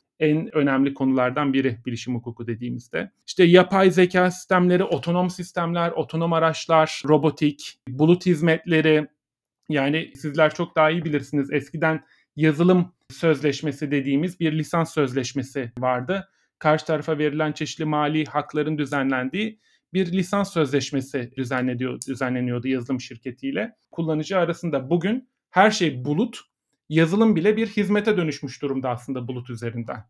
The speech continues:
Yani bu bulut hizmetleri ve bu kapsamda karşımıza çıkan sorunlar, fintech,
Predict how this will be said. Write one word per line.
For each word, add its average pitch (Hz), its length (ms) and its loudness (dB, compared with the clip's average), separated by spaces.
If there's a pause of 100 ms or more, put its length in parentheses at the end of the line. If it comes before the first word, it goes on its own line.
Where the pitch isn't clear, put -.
(300)
Yani 143 300 -2
bu 156 120 -4
bulut 170 280 -2
hizmetleri 160 520 -4
ve 170 280 -6
bu 143 180 -10
kapsamda 147 800 -2
karşımıza 131 520 -4
çıkan 127 240 -8
sorunlar, 123 560 -4
fintech, 147 640 -2